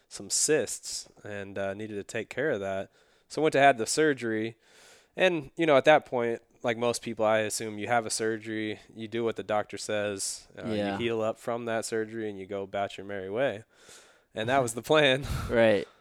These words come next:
Speaker 1: And, uh, so we, uh, we did that, had the surgery, came out of the surgery, and, uh,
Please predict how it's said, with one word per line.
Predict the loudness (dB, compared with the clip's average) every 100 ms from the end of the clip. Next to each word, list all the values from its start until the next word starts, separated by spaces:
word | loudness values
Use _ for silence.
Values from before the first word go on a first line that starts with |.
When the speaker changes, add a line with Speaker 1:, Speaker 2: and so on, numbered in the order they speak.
| _
Speaker 1:
And, | -4 -2 -2 2
uh, | 4 4 2
so | 2 2 2
we, | 2 2 4
uh, | 4 0 -4 _
we | -18 -8 -6
did | 0 -2 2
that, | 0 0 0
had | -2 -4
the | -6
surgery, | -4 -4 -4 -4 -4 -8 _ _ _ _
came | -4 -2 0
out | 4 4
of | 4 -2
the | -6
surgery, | -6 -4 -6 -6 -8 -6 -6 -10 -12 -12
and, | -10 -8 -10 -8
uh, | -6 -4 -4 -6